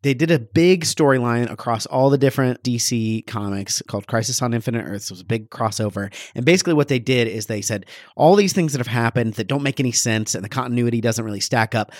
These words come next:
those were different. There's basically a multiverse. There's infinite Earths out there. And there's a big villain that attacks. I can't remember <laughs> who it is or what happens. There's a crisis.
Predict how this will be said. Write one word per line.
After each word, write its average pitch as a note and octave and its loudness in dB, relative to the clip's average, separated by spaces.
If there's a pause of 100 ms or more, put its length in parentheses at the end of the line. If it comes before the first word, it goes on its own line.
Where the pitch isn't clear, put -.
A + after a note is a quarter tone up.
(120)
those C3+ 0
were C3+ 2
different. C3 0 (320)
There's B2 -4
basically B2 0
a A2+ 0
multiverse. G#2+ -4
There's F#2+ -12 (140)
infinite A#2+ -4
Earths G2+ -8
out G#2 -8
there. F#2 -8 (600)
And C3 0
there's B2+ 2
a G#2+ -4
big C#3+ 0
villain C3+ 2
that B2+ 0
attacks. A#2 -2
I G#2 -4
can't C3+ -6
remember B2 0
<laughs> - -20
who A#2 -2
it A#2 -2
is A2 -6
or G#2+ -6
what B2 2
happens. G2+ -2 (520)
There's A#2 0
a A#2 0
crisis. - 2